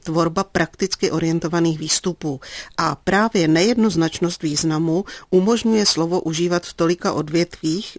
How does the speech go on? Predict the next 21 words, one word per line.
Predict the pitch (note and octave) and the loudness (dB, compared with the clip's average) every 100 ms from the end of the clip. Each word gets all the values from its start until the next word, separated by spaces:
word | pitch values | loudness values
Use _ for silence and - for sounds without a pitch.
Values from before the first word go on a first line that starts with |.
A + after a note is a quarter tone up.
| - | -4
v | |
nichž | F3 - | -4 -2
se | - - | -4 -4
užívá. | D3 D3+ D#3 D3 - - - - | -6 -8 -6 -8 -8 -14 -20 -10
Význam | E3+ F3 E3 F3 E3+ G3+ | -2 0 2 2 2 0
je | F#3 | 0
pak | F3 | -4
konkretizován | - E3+ E3 F3+ F#3+ G3 F#3+ F#3+ F#3+ F#3+ | -2 0 0 0 -2 -2 -2 0 0 0
s | - | -2
ohledem | F#3 D#3 F#3 F3+ F#3+ F#3+ G3+ - - - | -4 -2 -2 0 0 -2 -2 -8 -12 -4
na | E3 | -4
určitý | E3+ E3+ - F#3+ - | -2 -4 -4 -4 -6
obor | - D#3+ D3+ D3+ D#3+ A3+ - - - | -6 -8 -6 -6 -6 -8 -12 -12 -6
a | |
základním | D3+ D#3+ F#3 G3+ A3+ G3+ D#3+ | -2 2 0 0 -2 2 2
významovým | D#3+ E3+ F#3 F#3 G3 G#3 F3+ | 2 0 0 0 0 0 0
rysem | D3 - D#3+ D#3+ F#3+ - - | 0 -2 -2 -2 -4 -8 -6
je | D#3+ - | -4 -2
označení | E3+ E3 F#3 F#3 F3+ F3+ F3 - | -2 0 0 0 0 0 0 -2
praktické | D#3+ - E3+ - - D3+ | -4 -4 -6 -4 -6 -6
aktivity. | - - - D#3+ D3 - C3+ | -6 -8 -6 -4 -6 -10 -14